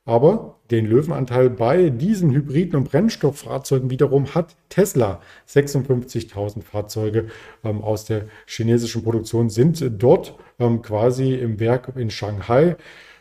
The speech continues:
vor etwa zwei Jahren ausgeliefert worden. Auch NIO und Xpeng, ähm, die liefern sich ein Kopf-an-Kopf-Rennen. Die haben jeweils mehr als zehntausend Elektroautos ausgeliefert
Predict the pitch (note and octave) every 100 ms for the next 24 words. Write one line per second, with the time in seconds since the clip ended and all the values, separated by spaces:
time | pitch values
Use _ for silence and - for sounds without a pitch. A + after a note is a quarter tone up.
0 | _ - A#2 A#2 A2 - G#2 G#2+ A2+ A2+
1 | D3 G3 G3 C3+ C#3 D#3 B2+ B2 E3 D3
2 | C3+ B2 C#3 G#3 G3 C3 B2 D3 D#3 -
3 | - E3+ D3 - - - A2+ A2+ C3 C#3
4 | C#3 A2+ - A2 - D#3 B2+ - D#3+ E2
5 | G2+ A2+ E3 D3 A2+ A2 A2+ B2+ B2 -
6 | A#2 A#2+ A#2 - - C3 C#3+ A#2+ A#2+ A#2+
7 | A#2 A#2+ A#2+ A2+ A2+ A2 A2+ A#2+ B2+ A#2+
8 | B2 C3+